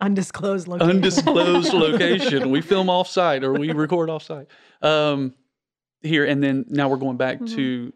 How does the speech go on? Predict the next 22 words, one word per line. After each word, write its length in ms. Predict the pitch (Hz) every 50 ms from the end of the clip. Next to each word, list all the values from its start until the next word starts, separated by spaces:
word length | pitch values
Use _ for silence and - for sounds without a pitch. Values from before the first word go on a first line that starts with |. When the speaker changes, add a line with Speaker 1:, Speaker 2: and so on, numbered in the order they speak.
| _
Speaker 2:
to 200 | - - 131 127 127
Oconee. 480 | 127 123 - 143 - 135 - - - - _ _ _ _
Speaker 1:
Cool. 180 | - 196 185 170 156
Speaker 2:
And, 120 | - -
uh, 40 | -
we're 60 | 127
Speaker 1:
And 220 | 127 - 233 254 294
Speaker 2:
gonna 60 | 262
try 120 | 262 - -
Speaker 1:
talk 100 | 415 508
Speaker 2:
that 40 | -
out. 60 | 466
Speaker 1:
about 220 | - 240 220 - 208
the 100 | 208 202
str-, 200 | 196 - - - - 165 196 196 - - _ _ _
why 240 | 196 202 202 208 202
that's 220 | 202 196 - -
strategic. 580 | - 202 180 - - 208 190 180 175 165 160 190
You 80 | 190
guys 180 | 190 190 180 165
are 80 | 175
kinda, 320 | 165 - 196 180 180 175